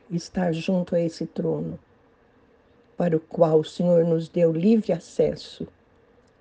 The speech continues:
intercedendo sem cessar por aqueles que tiraste do mundo, Senhor, e que estão guardados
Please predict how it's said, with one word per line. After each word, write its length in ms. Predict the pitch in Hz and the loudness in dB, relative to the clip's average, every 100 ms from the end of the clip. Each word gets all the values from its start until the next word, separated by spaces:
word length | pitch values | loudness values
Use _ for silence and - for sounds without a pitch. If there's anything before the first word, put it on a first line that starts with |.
| - | -4
intercedendo 880 | 175 185 170 - 185 170 180 180 180 | -2 0 -2 2 2 4 2 2 -2
sem 400 | - - 202 220 | -4 2 4 2
cessar 760 | - 185 - - 165 170 175 _ _ _ _ _ _ _ _ _ | 0 -6 -4 -4 -4 -6 -12 _ _ _ _ _ _ _ _ _
por 160 | - 185 | -2 0
aqueles 540 | 185 - 165 160 - | 0 -2 -2 -2 -4
que 120 | - | -4
tiraste 720 | 180 190 165 175 202 - - | -2 0 0 0 -2 -8 -2
do 80 | 214 | 2
mundo, 380 | 196 156 143 165 | 2 2 -2 -4
Senhor, 560 | - 151 151 139 - - _ _ _ _ _ _ _ _ _ _ _ _ _ _ _ _ _ | -8 -6 -4 -2 -4 -10 _ _ _ _ _ _ _ _ _ _ _ _ _ _ _ _ _
e 100 | 175 | -6
que 160 | 170 185 | -4 -4
estão 320 | - - 180 | -4 0 0
guardados 1000 | 175 180 175 160 156 165 175 - - - | 2 0 0 -2 -4 -6 -10 -14 -16 -20